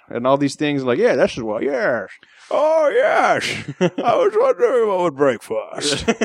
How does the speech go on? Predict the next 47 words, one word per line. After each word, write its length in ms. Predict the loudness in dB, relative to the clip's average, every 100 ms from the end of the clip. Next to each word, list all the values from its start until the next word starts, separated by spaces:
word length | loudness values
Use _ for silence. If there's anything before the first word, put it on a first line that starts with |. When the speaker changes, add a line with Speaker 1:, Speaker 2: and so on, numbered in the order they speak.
| -2 -4 -4 -8 -2
Speaker 2:
You 100 | 0
know, 100 | 2
the 80 | 2
Bane 220 | 0 0
voice 220 | 0 0 -2
is 100 | -2
just 200 | -4 0
Connery, 380 | 0 0 0
right? 180 | -2 -6 -6
Speaker 1:
Yeah. 200 | -2 -2
Speaker 2:
That's, 100 | 0
that's 160 | 2 2
what 80 | 2
Tom 200 | 2 2
Hardy 200 | 2 2
said. 240 | 0 -2 -2
Speaker 1:
Oh, 40 | 0
is 60 |
that 80 | 2
right? 180 | 0 0
Speaker 2:
He, 80 | 0
he 40 | 0
said, 180 | 2 0
"I 140 | 0
just 220 | -2 -4 -4
was 200 | -8 -6
ju-, 160 | -4 -6
just 220 | -6 -4
doing 160 | -2 0
Connery 380 | 0 2 0 -2
most 200 | -4 -6
of 40 |
the 60 | -4
time." 300 | -2 -2 -2 -8
Speaker 1:
Nice. 300 | -8 -16 -20 _ -14 -8
<laughs> 460 | -4 -4 -4 -8 -10 _ _ _ _ -2
Speaker 2:
Which 240 | -2 -2
makes 180 | -4 -2
sense 180 | -2 -2
if 60 | -2
you 60 |
think 160 | -2 0
about 280 | 2 2 0
it. 120 | -8
Speaker 1:
Yeah. 340 | -2 2 2 2
Speaker 2:
'Cause 200 | -2
sh-, 100 | -2